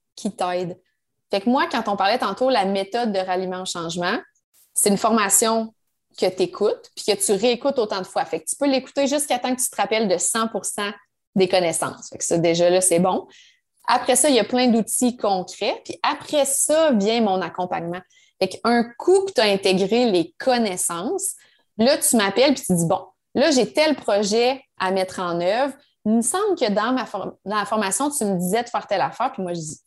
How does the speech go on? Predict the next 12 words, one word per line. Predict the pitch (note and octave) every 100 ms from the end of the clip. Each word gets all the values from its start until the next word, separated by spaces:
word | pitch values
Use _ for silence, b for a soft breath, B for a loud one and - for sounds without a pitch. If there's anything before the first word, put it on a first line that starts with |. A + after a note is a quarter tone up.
| -
Effectivement, | D3+ D#3+ - E3 F3 F#3 A3+ C4+ -
on | F3+
pourrait | F3 F3+
faire | F3+ E3+
ça | - F3+
comme | E3+
ça, | E3+ -
on | B3
fait | F3
ça | F3+ F#3
comme | F3+
ça. » | F3+ - C4+